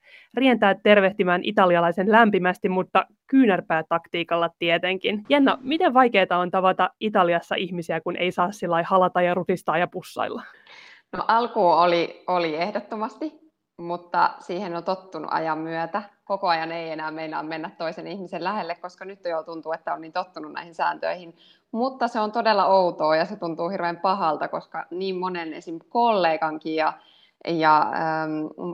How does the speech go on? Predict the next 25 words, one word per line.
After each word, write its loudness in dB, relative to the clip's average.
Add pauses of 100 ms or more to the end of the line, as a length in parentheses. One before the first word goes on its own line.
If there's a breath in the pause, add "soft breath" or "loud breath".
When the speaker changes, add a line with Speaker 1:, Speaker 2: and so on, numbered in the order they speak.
(120)
Speaker 2:
varsinkin 0
hyvien -2
ystävien -6
kanssa -4
se, -6
se -12
sosiaalinen, -6 (460 soft breath)
äh, 0
käyttäytyminen -2
on -14
sitä, -2
että -2
halataan, 0
pussataan -6
ja -8
kosketetaan -8
koko -10
ajan. -10 (840)
Speaker 1:
Niin -4
se -6
on -4
ehkä -6
enemmän, -6 (140)
jos -8
me -6